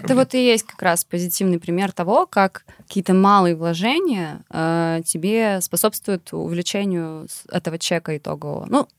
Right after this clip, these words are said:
Speaker 2: рассмотрите с точки зрения инвестиций. У вас есть квартира за икс денег, вы вкладываете какой-то минимум, вы еще должны понять, что для вас важнее. Типа, там, второй санузел оборудовать на самом деле,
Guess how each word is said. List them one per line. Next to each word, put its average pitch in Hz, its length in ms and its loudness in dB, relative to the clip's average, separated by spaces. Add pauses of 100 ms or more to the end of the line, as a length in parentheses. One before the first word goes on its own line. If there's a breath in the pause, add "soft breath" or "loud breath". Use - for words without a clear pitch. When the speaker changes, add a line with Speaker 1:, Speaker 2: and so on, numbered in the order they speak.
(100)
Speaker 2:
рассмотрите 208 480 2
с - 40 -2
точки 247 260 -2
зрения 202 260 2
инвестиций. 170 580 -2
У 151 40 -2
вас 202 200 0
есть 269 120 -4
квартира 233 540 0
за 165 240 0
икс 175 280 -6
денег, 156 480 -2 (400 loud breath)
вы 190 80 4
вкладываете 202 580 2
какой-то 202 420 0
минимум, 190 480 2
вы 175 120 4
еще 196 180 0
должны 196 260 0
понять, 180 320 -2
что - 220 0
для 202 160 2
вас 165 220 2
важнее. 160 340 -4
Типа, - 180 -16
там, - 100 -12
второй 202 300 2
санузел 311 460 4
оборудовать 202 520 4
на 147 60 -2
самом 151 320 0
деле, 147 320 -2